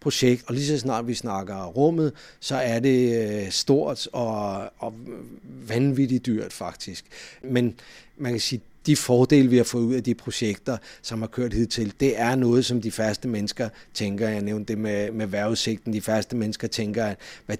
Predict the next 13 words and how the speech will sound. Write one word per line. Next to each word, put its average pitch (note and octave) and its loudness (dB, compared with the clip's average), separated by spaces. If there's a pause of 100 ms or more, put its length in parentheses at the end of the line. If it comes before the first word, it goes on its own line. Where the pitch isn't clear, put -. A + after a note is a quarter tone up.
(200)
den C3 6
lange, A#2+ 4
lange A2 0
proces, G#2+ -2
der A2 -4
har G#2 -4
gået G2+ -4
forud, G2 -6
for G2 -8
man F#2+ -4
faktisk G2 -4
har - -6
de, G2+ -4